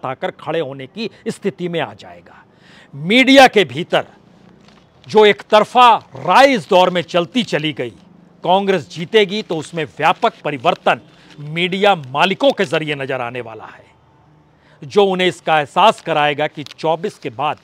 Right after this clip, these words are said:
परिस्थिति बदल रही है। लेकिन एक आखिरी सवाल, अगर इस देश की जनता ने सोच लिया है कि परिवर्तन हो रहा है, अगर इस जनता ने सोच लिया है कि बीजेपी के अलावे कोई विकल्प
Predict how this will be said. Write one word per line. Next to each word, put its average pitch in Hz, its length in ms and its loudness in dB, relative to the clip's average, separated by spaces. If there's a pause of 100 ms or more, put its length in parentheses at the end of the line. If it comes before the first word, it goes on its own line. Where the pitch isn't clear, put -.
(320)
परिस्थिति 156 500 -8 (120)
बदल 131 180 -8
रही 104 360 -20
है। - 200 -20 (380)
लेकिन 151 440 -10 (160)
एक 240 300 -6 (200)
आखिरी 156 400 -6
सवाल, 127 500 -6 (960)
अगर 202 320 4
इस 254 240 -8
देश 180 380 0
की 208 180 -10
जनता 170 500 -2
ने 190 160 -4
सोच - 480 -2
लिया 165 280 0
है 143 140 -2
कि 151 160 -12 (140)
परिवर्तन 143 560 -6 (100)
हो 175 160 -4
रहा 120 260 -4
है, - 180 -20 (440)
अगर 214 260 4
इस 185 160 -2
जनता 180 380 0
ने 196 160 -4
सोच 247 440 0
लिया 180 260 2
है 170 160 2
कि 180 160 -10
बीजेपी 156 540 -4
के 160 120 -4
अलावे 147 360 0
कोई 180 300 -10
विकल्प 139 440 -4